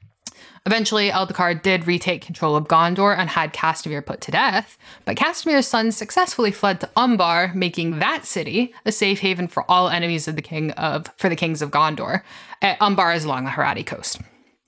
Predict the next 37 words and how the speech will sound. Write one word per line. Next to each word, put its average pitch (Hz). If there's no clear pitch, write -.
By 220
twenty-eight 262
eighty-five 208
of 180
the -
Third 240
Age, 156
Umbar, 196
though 226
ostensibly 233
an 240
independent 226
city-state, 233
supported 277
Harad's 226
claim 240
over 196
the 190
Gondorian 180
realm 160
of 160
Harandor, 160
which 160
is 151
the 160
little 151
bit 151
of, 156
like, 147
southern 151
land, 147
uh, 143
so-, 170
land 156
south 139
of 147
Ithilien, 240